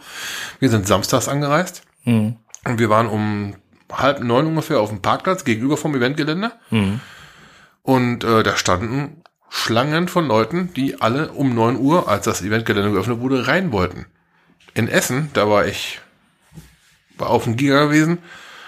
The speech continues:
Speaker 1: da war diese, dieser Ansturm erst um, um ungefähr halb zwölf. Na, also das kann man ja auch gar nicht, man kann ja nicht mit den,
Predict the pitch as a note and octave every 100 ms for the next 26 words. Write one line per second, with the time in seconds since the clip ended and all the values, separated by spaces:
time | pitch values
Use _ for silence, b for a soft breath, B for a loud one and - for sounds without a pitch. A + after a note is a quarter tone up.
0 | B - G#2+ A#2 A#2 G#2 - A#2+ B2 A#2
1 | A2 A2+ A2+ - - C#3 E3 - A#2+ -
2 | B2 - A2+ B2 - B2+ B2 A#2 - B2
3 | A#2 B2+ A#2+ G#2+ B2+ B2 - - F#3+ A#2
4 | - - _ _ - - B B B B
5 | B - A#2+ B2 B2+ B2 - D3+ D3+ C3
6 | C3+ C3 A#2 - - - - - - -
7 | A#2+ C3+ C3+ B2+ A#2+ B2 B2 A#2+ A2+ E2
8 | G#2